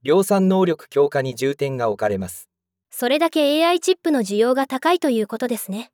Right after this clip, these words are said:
Speaker 1: ええ。エーエスイーテクノロジーホールディングは、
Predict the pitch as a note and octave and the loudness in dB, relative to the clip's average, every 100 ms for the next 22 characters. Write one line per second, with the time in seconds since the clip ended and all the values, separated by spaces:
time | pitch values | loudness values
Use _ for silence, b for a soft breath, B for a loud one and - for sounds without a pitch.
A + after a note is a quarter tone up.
0 | _ _ _ _ D3 D3 F#2+ _ _ _ | _ _ _ _ 0 0 -2 _ _ _
1 | _ - C#3+ F#3+ G3+ F#3 F#3 F#3+ F#3 F3+ | _ -2 2 4 2 2 -2 -2 0 0
2 | F3 E3+ E3 D#3 F3+ F3 F3 E3+ D#3+ C#3+ | 0 0 2 0 -2 -2 0 2 0 -2
3 | B2+ G#2+ F2+ | -6 -4 -4